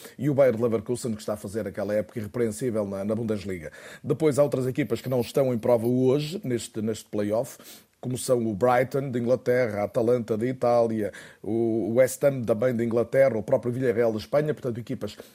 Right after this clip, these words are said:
eh, bastante fortes ao nível de poderem também lutar até ao fim. Mas eu não tenho dúvidas que dos jogos de hoje saem mais, eh, três, quatro equipas que podem sonhar com a vitória final. O Milan,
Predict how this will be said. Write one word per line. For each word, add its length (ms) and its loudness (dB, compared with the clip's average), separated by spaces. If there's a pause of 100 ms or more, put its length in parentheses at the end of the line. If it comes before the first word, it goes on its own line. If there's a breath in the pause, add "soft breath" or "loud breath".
(140 loud breath)
eh, 120 -8
bastante 400 -4
fortes 340 4
ao 100 0
nível 240 0
de 80 -8
poderem 280 -2
também 200 -2
lutar 280 0
até 100 -4
ao 100 2
fim. 240 -10 (240 loud breath)
Mas 220 -2
eu 240 2
não 180 -2
tenho 400 0
dúvidas 560 -2 (300 loud breath)
que 100 -2
dos 400 2
jogos 400 2
de 160 -4
hoje 280 0
saem 240 4
mais, 500 -2
eh, 80 0
três, 320 0
quatro 320 0
equipas 480 -4
que 80 -20
podem 320 4
sonhar 340 -6
com 120 -8
a 20 -6
vitória 320 -4
final. 500 -2
O 80 -6
Milan, 600 2